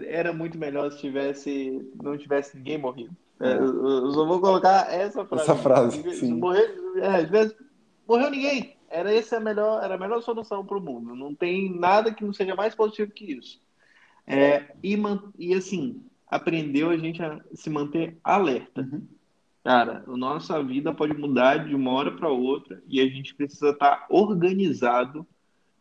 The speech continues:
Speaker 1: pra lidar com situações como essa. A gente precisa tá organizado financeiramente, porque não foi fácil.
Speaker 2: Uhum.
Speaker 1: A gente precisa tá organizado na nossa, no nosso próprio fluxograma de trabalho. A gente precisa tá sempre se antecipando a coisas que a gente não consegue antecipar.
Speaker 2: Uhum.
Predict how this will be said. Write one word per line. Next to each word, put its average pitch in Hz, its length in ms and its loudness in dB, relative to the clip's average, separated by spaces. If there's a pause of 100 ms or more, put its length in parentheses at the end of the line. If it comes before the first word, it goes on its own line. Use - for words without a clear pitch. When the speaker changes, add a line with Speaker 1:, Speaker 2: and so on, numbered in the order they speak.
Speaker 1:
pra 143 460 2
lidar 131 420 2
com - 80 -14
situações 151 480 -8
como 196 240 -6
essa. - 240 -8
A - 360 -20
gente - 100 -18
precisa 135 340 2
tá 135 300 0
organizado 127 600 0
financeiramente, 131 760 -4 (100)
porque 127 240 0
não 120 160 2
foi 117 160 -2
fácil. 120 480 -2
Speaker 2:
Uhum. 143 60 -10
Speaker 1:
A - 300 -10
gente 127 120 -4
precisa 139 420 2
tá 139 360 4
organizado 147 880 4
na 143 180 -2
nossa, 151 340 -2 (840)
no 113 40 -8
nosso 147 340 0
próprio 196 340 -2
fluxograma 185 680 2
de 180 140 -8
trabalho. 135 520 4 (760)
A - 40 0
gente 180 180 0
precisa 226 540 -2
tá 233 320 4
sempre 233 580 -2
se - 160 -8
antecipando 220 500 -4
a 214 40 -6
coisas 208 240 0
que 214 80 -4
a - 20 -2
gente 208 160 -6
não 208 80 -4
consegue 214 480 -2
antecipar. 127 600 -2
Speaker 2:
Uhum. - 40 -18